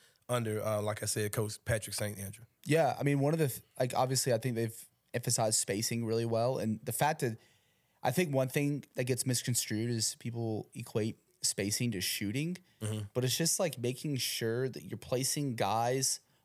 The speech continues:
Speaker 2: on the floor where you, a defense has to pay attention to them
Speaker 1: Right.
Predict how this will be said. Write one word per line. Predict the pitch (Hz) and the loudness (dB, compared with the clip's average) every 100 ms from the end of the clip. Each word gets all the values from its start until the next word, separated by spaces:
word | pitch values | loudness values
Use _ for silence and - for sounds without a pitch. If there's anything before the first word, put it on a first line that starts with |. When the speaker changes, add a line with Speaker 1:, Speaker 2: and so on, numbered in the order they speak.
| _ | _
Speaker 2:
on | 117 123 135 | -2 0 0
the | 104 | -2
floor | - - 107 120 151 180 - _ _ _ _ _ - | -4 -4 -2 0 0 -2 -8 _ _ _ _ _ -2
where | 135 | 0
you, | 123 123 - _ - | 0 -2 -4 _ -4
a | 127 | -2
defense | 127 139 147 110 | 0 -2 -2 -2
has | 113 117 - | 0 0 -2
to | 113 | -2
pay | 120 117 | -2 -2
attention | - 101 104 135 | -2 -4 -4 -4
to | 151 | -2
them | 165 185 | 0 2
Speaker 1:
Right. | 190 | 0